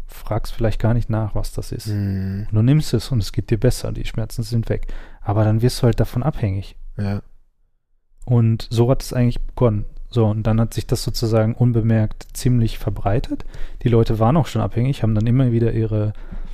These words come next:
Speaker 1: Ver-, Verschreibung bekommen vom Arzt, haben das Ganze die ganze Zeit genommen und waren eigentlich schon hardcore abhängig.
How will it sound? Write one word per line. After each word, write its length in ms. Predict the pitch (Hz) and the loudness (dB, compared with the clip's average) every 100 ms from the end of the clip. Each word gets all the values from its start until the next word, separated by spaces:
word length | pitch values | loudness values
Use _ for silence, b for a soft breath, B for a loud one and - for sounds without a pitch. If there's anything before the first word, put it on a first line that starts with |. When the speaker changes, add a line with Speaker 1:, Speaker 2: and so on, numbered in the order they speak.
| B - - | B -4 -2
Speaker 1:
Ver-, 400 | - 113 117 - | 2 0 0 -2
Verschreibung 640 | - 113 - 113 127 135 | 0 0 2 2 2 0
bekommen 340 | 131 - 131 | 0 0 0
vom 220 | 135 104 101 | 0 0 0
Arzt, 320 | 147 - - | 0 -2 0
haben 80 | 107 | 0
das 180 | 101 | 0
Ganze 400 | - 107 - - - - - - | 0 0 0 -6 -10 -14 -14 -2
die 60 | 110 | 0
ganze 220 | 110 - | 0 0
Zeit 220 | 110 104 | -2 0
genommen 300 | 104 107 156 B B B B B B - _ | 0 2 0 B B B B B B -20 _
und 260 | - 120 117 | 0 2 4
waren 140 | 117 | 4
eigentlich 260 | 131 123 - | 4 2 2
schon 480 | 120 120 117 135 - - - - | 2 4 2 0 -8 -14 -18 -2
hardcore 420 | - 123 - 113 | 0 2 2 2
abhängig. 460 | 107 104 101 98 | 2 -2 -2 -4